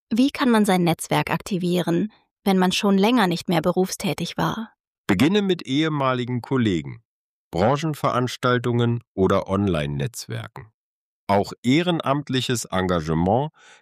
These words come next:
Speaker 2: kann neue Kontakte bringen. Viertens, halte deine Fachkenntnisse aktuell. Nutze die Zeit für Weiterbildungen, Online-Kurse oder Projekte,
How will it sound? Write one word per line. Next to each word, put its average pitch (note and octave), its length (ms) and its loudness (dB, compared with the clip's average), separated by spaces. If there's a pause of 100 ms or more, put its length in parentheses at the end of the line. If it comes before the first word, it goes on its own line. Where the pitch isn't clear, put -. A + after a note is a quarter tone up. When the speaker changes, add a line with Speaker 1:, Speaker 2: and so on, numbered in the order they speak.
Speaker 2:
kann D#2+ 260 2
neue B2+ 320 0
Kontakte - 640 -4
bringen. C2+ 480 -8 (920)
Viertens, - 720 -2 (460)
halte F#3 280 0
deine G#2 260 2
Fachkenntnisse - 880 -2
aktuell. - 600 -4 (600)
Nutze D#3+ 320 2
die G#2 140 0
Zeit A#2 360 -2
für D#2 140 -4
Weiterbildungen, C#3+ 880 0 (400)
Online-Kurse C3+ 960 0 (140)
oder A2 280 4
Projekte, A#2+ 680 -4